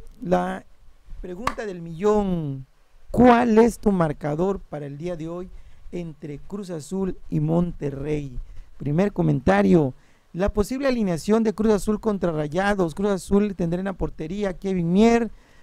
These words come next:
Rodrigo Huescas, Eric Lira o Willer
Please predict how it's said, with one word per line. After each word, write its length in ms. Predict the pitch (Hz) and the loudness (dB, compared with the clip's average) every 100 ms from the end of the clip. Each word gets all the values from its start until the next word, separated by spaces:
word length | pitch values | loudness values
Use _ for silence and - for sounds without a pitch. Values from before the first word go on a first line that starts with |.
| - - _ - - | -20 -20 _ -20 -2
Rodrigo 380 | 160 170 190 185 | 0 2 4 4
Huescas, 720 | 165 233 220 - 202 202 - | 8 8 6 0 0 0 -4
Eric 320 | 196 202 160 | 0 0 0
Lira 440 | 165 208 226 202 202 | -2 0 2 0 0
o 100 | 160 | 0
Willer 480 | 156 190 196 180 | 0 0 2 2